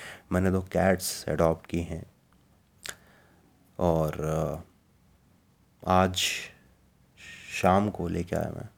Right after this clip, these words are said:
So, थोड़ा सा घबराई हुई हैं अभी, सहमी हुई हैं, उतना ज़्यादा खुली नहीं हैं। खाया पिया है, ऐसा कुछ नहीं है, खाया पिया थोड़ा बहुत खेला है, लेकिन सहमी हुई हैं। उम्मीद है कल तक ठीक हो जाएंगी। अभी तो गहरी नींद में हैं,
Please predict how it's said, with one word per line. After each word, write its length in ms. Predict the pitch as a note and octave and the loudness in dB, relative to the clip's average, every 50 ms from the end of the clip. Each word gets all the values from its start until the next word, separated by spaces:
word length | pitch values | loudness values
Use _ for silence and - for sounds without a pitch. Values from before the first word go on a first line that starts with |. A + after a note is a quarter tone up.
| _ - | _ -10
So, 220 | - - - - - _ _ - - - - - - - _ _ - - | -6 -6 -6 -6 -8 _ _ -20 -20 -20 -20 -20 -20 -20 _ _ -2 2
थोड़ा 220 | G#2+ G#2 G2+ G#2+ | 4 4 4 4
सा 140 | G#2+ - A2 | 4 2 2
घबराई 440 | G#2 F#2 F2 F2 F2 F2 F2+ F#2 F#2+ | 2 2 4 4 4 6 6 4 4
हुई 200 | F#2 F2+ F2+ F2+ | 4 2 2 2
हैं 160 | E2+ E2+ E2+ | 0 0 -2
अभी, 180 | E2+ E2+ E2+ F2+ | -2 -4 -4 -6
सहमी 380 | F2+ - - E2+ E2 E2+ F2 | -4 -4 -2 -2 0 0 0
हुई 180 | E2+ E2+ E2 E2 | 0 0 -2 -4
हैं, 340 | D#2 D#2 E2 E2 F2 F2+ - _ _ _ _ _ _ _ _ _ _ _ _ _ _ _ _ - | -6 -8 -10 -10 -10 -12 -16 _ _ _ _ _ _ _ _ _ _ _ _ _ _ _ _ -8
उतना 300 | - E2+ E2+ - F2+ F2 | -8 -6 -4 -2 -2 0
ज़्यादा 280 | D#2+ E2 D#2+ D#2+ D#2+ E2+ | 0 0 -2 -2 -4 -6
खुली 320 | E2+ - F#2+ F#2 F#2+ F#2+ | -4 -2 0 2 2 2
नहीं 220 | F#2 F2+ F2+ F2+ | 2 2 2 0
हैं। 220 | E2+ F2 F2 F#2+ A2 - _ _ _ _ _ _ - - | 0 -2 -4 -6 -8 -12 _ _ _ _ _ _ -18 -10
खाया 240 | - - E2 F2 F#2 | -2 2 2 4 2
पिया 260 | F#2 F#2 F#2+ F#2 F#2 | 2 0 0 -2 -2
है, 360 | G2 G#2 F#2+ G2 B2+ C3+ C3+ - | -2 -4 -6 -8 -8 -8 -8 -8
ऐसा 240 | - - - F#2 | -8 -6 -6 -6
कुछ 260 | F2+ F2 F2 - - - | -6 -4 -6 -8 -8 -8
नहीं 100 | E2 F#2 | -10 -10
है, 80 | - - | -10 -8
खाया 200 | - - E2 F2 | -4 -2 0 0
पिया 220 | F2 - F2+ F2+ | 0 -2 -2 -4
थोड़ा 200 | F#2 - E2+ E2+ | -4 -4 -8 -8
बहुत 180 | E2 F#2 F2+ F2 | -8 -8 -8 -8
खेला 260 | - - E2 E2+ F2 | -8 -8 -6 -6 -4
है, 120 | F2 F2 E2+ | -4 -2 0
लेकिन 300 | F#2 G2 G2 - C3+ C#3+ | 0 0 0 0 -2 -2
सहमी 400 | C#3+ - G2 F2 F2 F2+ F#2 F2+ | -2 -2 -2 0 2 2 2 2
हुई 140 | E2+ E2 | 2 0
हैं। 200 | E2 E2+ E2+ - - _ _ _ - - - - - - - - | -2 -2 -4 -6 -10 _ _ _ -20 -20 -20 -20 -20 -20 -8 -2
उम्मीद 300 | - F#2 G2 A2 A2+ G#2+ | 2 4 4 6 6 6
है 140 | G2+ F#2 F#2+ | 6 4 4
कल 240 | F#2+ - F2+ E2+ E2 | 4 4 2 2 2
तक 200 | D#2+ - E2 E2+ - - - _ - - | 2 0 0 0 -2 -12 -20 _ -20 -8
ठीक 160 | - - F#2 F2 | -2 0 2 2
हो 100 | F2 E2+ | 2 2
जाएंगी। 280 | D#2+ E2 E2 E2+ E2+ | 0 0 -2 -2 -4
अभी 200 | E2+ E2+ E2+ E2+ | -4 -4 -4 -4
तो 160 | E2+ - D2+ | -4 -4 -4
गहरी 340 | D2+ D#2+ E2 D#2+ F2 F2+ F2+ | -4 -4 -4 -2 0 0 2
नींद 240 | F2 F2 F2+ F2+ F#2 | 2 2 2 2 2
में 160 | F2+ F2 E2+ D#2+ | 2 0 -2 -2
हैं, 240 | E2 E2+ F2 G#2+ | -4 -6 -8 -8